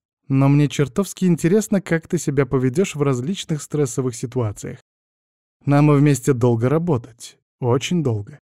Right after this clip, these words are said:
И поверь, этот срок я измеряю не просто годами и даже не десятилетиями. Хочу понимать, на что способен мой напарник, а на что нет". "Интересно.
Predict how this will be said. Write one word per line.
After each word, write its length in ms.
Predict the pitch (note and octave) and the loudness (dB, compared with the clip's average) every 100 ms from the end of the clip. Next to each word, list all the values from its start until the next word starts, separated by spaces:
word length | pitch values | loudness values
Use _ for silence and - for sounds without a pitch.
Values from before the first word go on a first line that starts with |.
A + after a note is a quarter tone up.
| _ _ _ - | _ _ _ -4
И 100 | C3 | 2
поверь, 360 | D#3 D3+ C#3 | 4 6 4
этот 240 | A#2+ B2+ A#2 | 2 0 0
срок 320 | C#3 E3+ - | 2 2 2
я 140 | C3 | 2
измеряю 480 | A#2+ B2 C3 C3+ C3+ | 4 4 4 4 6
не 120 | C#3+ | 4
просто 440 | A#2+ C3+ E3 - G3 | 2 2 0 0 0
годами 400 | F3 D3+ B2+ C#3 | 2 2 2 2
и 140 | D#3+ | 0
даже 340 | B2 A#2 A2 | 0 0 2
не 180 | B2+ C#3+ | 2 0
десятилетиями. 960 | D3 D3+ F#3 G3+ G3 A#3 - A2+ F#2 F2+ _ _ _ _ _ _ _ | -2 -6 -4 -2 0 -2 0 -4 -4 -12 _ _ _ _ _ _ _
Хочу 320 | - B2+ A#2+ | -4 -4 -2
понимать, 520 | C#3 C3+ C3 C#3 F#3+ C#3 | -2 0 2 2 0 -2
на 80 | |
что 160 | A2+ B2+ | -2 -4
способен 440 | A2+ A#2 - C3+ | -6 -4 -2 0
мой 140 | C3+ B2+ | 2 4
напарник, 720 | B2 A#2 C3 D#3+ G3 F#3 - _ _ _ | 2 0 0 0 0 -2 -10 _ _ _
а 140 | - A2+ | -6 -4
на 120 | A2 | -4
что 200 | - B2 | -2 0
нет". 420 | D#3+ C3+ - _ _ _ _ _ _ _ _ _ _ _ | 0 -2 -6 _ _ _ _ _ _ _ _ _ _ _
"Интересно. 1000 | B2+ C#3 D#3 C3+ F3 F#3+ B3 - - - | 2 4 4 6 6 6 4 0 -16 -20